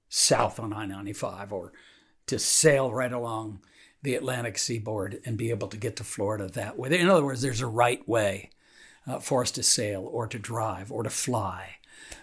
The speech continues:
Um, and I love that. And the, the, the stuff that Lewis has done in Mere Christianity, the, the, the writing there, the, the kind of thinking he's doing is so helpful to us as we see, as we,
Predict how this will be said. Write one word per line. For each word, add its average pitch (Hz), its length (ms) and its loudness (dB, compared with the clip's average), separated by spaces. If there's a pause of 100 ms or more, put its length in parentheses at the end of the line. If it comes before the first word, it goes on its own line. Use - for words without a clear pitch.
(120)
Um, 113 720 -2
and 117 540 0 (100)
I 113 180 2
love 120 420 2
that. 101 200 -8
And 135 220 0 (320)
the, 135 400 6 (280)
the, 139 280 -2
the 135 140 -4
stuff - 320 4
that 143 200 2
Lewis 123 360 -2
has 110 160 -4
done 110 400 -6
in 113 260 -2
Mere 110 160 -2
Christianity, 113 500 -4
the, 110 160 -2
the, 113 260 -4 (120)
the 113 100 -4
writing 113 380 4
there, 107 240 0
the, 110 260 -2 (440)
the - 80 0
kind 135 360 6
of 113 100 2
thinking 110 380 -2
he's 110 220 -2
doing 120 360 -2
is 113 100 -2
so 139 280 4
helpful 110 440 -6
to 127 220 -4
us 113 140 -2
as 123 140 -2
we 107 220 0 (500)
see, 135 720 6 (200)
as 139 140 4
we, 139 220 8